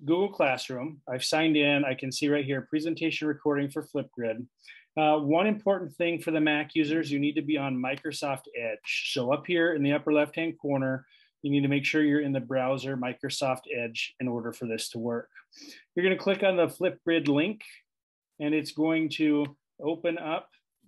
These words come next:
a window that looks like this. And when you're in here, in your topic, right down here, there is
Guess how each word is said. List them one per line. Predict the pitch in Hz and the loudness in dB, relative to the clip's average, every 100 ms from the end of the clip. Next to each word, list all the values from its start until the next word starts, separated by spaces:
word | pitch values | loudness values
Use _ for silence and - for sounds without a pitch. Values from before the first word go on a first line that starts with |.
| - - 143 147 - _ _ _ 139 143 | -20 -20 -18 -18 -20 _ _ _ -8 0
a | 139 139 | 2 2
window | 160 165 | 2 2
that | 156 151 | 2 0
looks | 160 - | -2 0
like | 156 147 135 | 0 0 2
this. | 156 202 - - - _ _ _ - | 0 0 -4 -10 -14 _ _ _ -8
And | 156 156 156 151 147 | -4 0 0 0 -2
when | 160 165 | -4 -2
you're | 160 160 | -2 -4
in | 214 254 | -2 0
here, | 247 170 160 156 156 170 | 0 -2 -2 0 -2 -4
in | 156 | -4
your | 151 | -4
topic, | 143 - 185 190 156 143 | -4 -4 -4 -2 -2 -2
right | 160 165 | -4 -2
down | 165 165 | -2 -2
here, | 139 160 156 | -4 -2 0
there | 143 139 | 0 0
is | 131 | -4